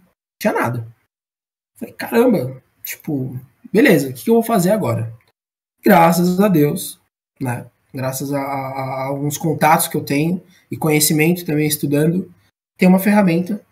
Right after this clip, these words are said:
que depois vocês podem pesquisar, que é muito boa, maravilhosa, que chama Roiz X M L. Tem a A P I, tem um site deles também, pra você utilizar. O que que acontece? Você joga o site nesse, né? É, a, a L G P D faz o quê? Dois anos, um ano e meio? Tem gente que nem sabe que existe ainda.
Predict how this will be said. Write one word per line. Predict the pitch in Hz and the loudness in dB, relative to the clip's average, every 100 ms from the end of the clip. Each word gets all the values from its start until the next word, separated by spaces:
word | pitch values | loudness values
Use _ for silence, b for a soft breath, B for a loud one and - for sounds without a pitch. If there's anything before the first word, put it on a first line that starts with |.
| _ | _
que | - | -6
depois | 143 147 | -2 -2
vocês | 147 139 | -4 -2
podem | 147 143 | -2 0
pesquisar, | 139 - 143 139 175 | -2 -2 -2 -2 -2
que | 196 | 0
é | |
muito | 175 151 156 170 180 | 0 2 4 6 6
boa, | 170 139 135 165 - | 2 -2 -2 -6 -10
maravilhosa, | 151 131 156 180 127 123 123 _ _ _ _ _ _ _ _ _ _ - | -6 -4 -2 -2 -2 -4 -8 _ _ _ _ _ _ _ _ _ _ -4
que | |
chama | 180 175 175 | 2 2 4
Roiz | 180 170 170 - | 4 6 4 2
X | - 165 | 0 2
M | 165 175 | 4 2
L. | 143 147 127 117 - _ | 2 2 0 -4 -12 _
Tem | 165 165 | 0 0
a | |
A | 165 | 2
P | 202 | 2
I, | 190 214 | 4 2
tem | 226 220 | 2 0
um | |
site | 220 185 185 185 | 2 2 0 0
deles | 175 170 170 | 0 0 -2
também, | 190 151 147 | -2 0 -2
pra | - 139 | -6 -10
você | 139 151 | -6 -6
utilizar. | 147 202 180 123 120 - | -6 -4 -2 -2 -4 -8
O | _ _ _ _ _ _ _ - | _ _ _ _ _ _ _ -4
que | |
que | 220 | 0
acontece? | 240 214 185 175 - | 4 4 2 -2 -2
Você | 151 156 196 | -2 0 0
joga | 160 170 233 | 2 2 2
o | |
site | - 180 170 165 | 0 0 0 0
nesse, | 160 254 294 - 123 113 - - | 2 4 2 0 -2 -8 -14 -6
né? | 117 151 - B B B | -2 0 -2 B B B
É, | 143 139 143 - | -2 2 2 0
a, | 139 - | -4 -2
a | 151 | -2
L | 165 | 0
G | 190 | 0
P | 185 | 0
D | 165 185 | 0 0
faz | - 226 | 2 2
o | 214 | 2
quê? | 175 151 | 2 2
Dois | 156 143 | 2 6
anos, | 185 185 135 | 6 6 4
um | 147 | 2
ano | 147 | 2
e | |
meio? | 147 180 160 | 2 2 2
Tem | 139 | 0
gente | 160 - | -4 -2
que | |
nem | 170 233 | -2 0
sabe | 226 196 190 | 0 0 0
que | 208 | 0
existe | 170 185 214 | 2 2 2
ainda. | 156 165 139 | 2 2 0